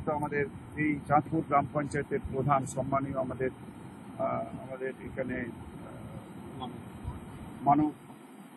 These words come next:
উনিও আছেন আমাদের মানব সরকার। এছাড়া আমাদের পঞ্চায়েতের সমস্ত কার্যকর্তা, আহ, এই এলাকার যারা আমাদের,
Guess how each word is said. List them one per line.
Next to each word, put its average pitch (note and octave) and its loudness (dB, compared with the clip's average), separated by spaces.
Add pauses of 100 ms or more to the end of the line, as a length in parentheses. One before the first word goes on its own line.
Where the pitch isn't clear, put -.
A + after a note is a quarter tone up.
(680)
উনিও D3 10
আছেন D3+ 4
আমাদের C#3+ 0
মানব C#3 4 (120)
সরকার। C#3 4 (580)
এছাড়া D#3 8
আমাদের D#3 6 (360)
পঞ্চায়েতের D3+ 4
সমস্ত D3 -2
কার্যকর্তা, C#3 2
আহ, C3 -4
এই C#3+ 0
এলাকার C#3+ 4
যারা C#3 2
আমাদের, C#3 -4